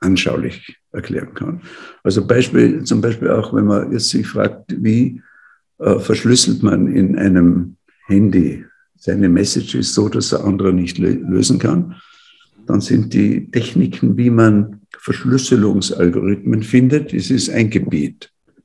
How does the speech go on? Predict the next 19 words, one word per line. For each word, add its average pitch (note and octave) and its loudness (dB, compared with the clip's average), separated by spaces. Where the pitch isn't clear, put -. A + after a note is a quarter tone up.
in F2+ 0
der E2+ 0
Verschlüsselungstechnik. - -2
Das - 0
Gegengebiet C3 2
ist B2+ -2
das, B2 2
wie B2 6
man B2+ 2
Codes C3 0
bricht, - -4
also - -6
wie G2+ 0
man G2+ 0
herausfindet, G#2 -2
was - -4
die - -8
Codes - -4
sind. - -4